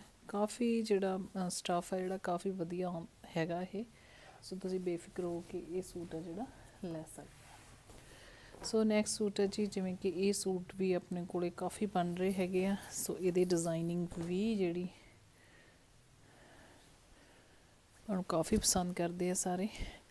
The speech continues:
ਇਸ ਤਰ੍ਹਾਂ ਜੀ, ਦੁਪੱਟਾ ਤੁਸੀਂ ਆਪਣੇ according ਕੋਈ ਵੀ ਕਰ ਸਕਦੇ ਹੋ। ਇਸ ਤਰ੍ਹਾਂ ਸਾਈਡਸ 'ਤੇ ਇਹਦੇ ਵਰਕ ਕੀ ਹੋਇਆ ਹੋਇਆ, ਸੋ ਕਰੇਪ 'ਤੇ ਬਣਿਆ ਹੋਇਆ ਜੀ। ਦੁਪੱਟਾ ਕੰਟਰਾਸਟ ਦੋ ਕਲਰ ਦਾ ਕਰ ਸਕਦੇ ਹੋ, ਬਹੁਤ ਹੀ ਪਿਆਰਾ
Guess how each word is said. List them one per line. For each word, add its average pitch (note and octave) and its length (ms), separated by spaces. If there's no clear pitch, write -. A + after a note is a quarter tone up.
ਇਸ F#3+ 180
ਤਰ੍ਹਾਂ G3 200
ਜੀ, G3+ 180
ਦੁਪੱਟਾ G3 400
ਤੁਸੀਂ G3 280
ਆਪਣੇ F3+ 280
according F#3 340
ਕੋਈ F3 240
ਵੀ F#3+ 160
ਕਰ F#3+ 140
ਸਕਦੇ F#3+ 480
ਹੋ। G#3 120
ਇਸ F#3+ 200
ਤਰ੍ਹਾਂ F#3+ 160
ਸਾਈਡਸ F3+ 440
'ਤੇ F#3+ 160
ਇਹਦੇ F#3 220
ਵਰਕ F#3 380
ਕੀ G3 180
ਹੋਇਆ F#3+ 200
ਹੋਇਆ, G3+ 320
ਸੋ - 180
ਕਰੇਪ F#3 320
'ਤੇ G3+ 180
ਬਣਿਆ F#3 300
ਹੋਇਆ F#3+ 280
ਜੀ। F#3+ 180
ਦੁਪੱਟਾ F3 360
ਕੰਟਰਾਸਟ E3+ 600
ਦੋ E3 120
ਕਲਰ F3 280
ਦਾ F#3 160
ਕਰ F3+ 140
ਸਕਦੇ F#3 460
ਹੋ, G#3 80
ਬਹੁਤ F3+ 240
ਹੀ G#3 60
ਪਿਆਰਾ F3+ 440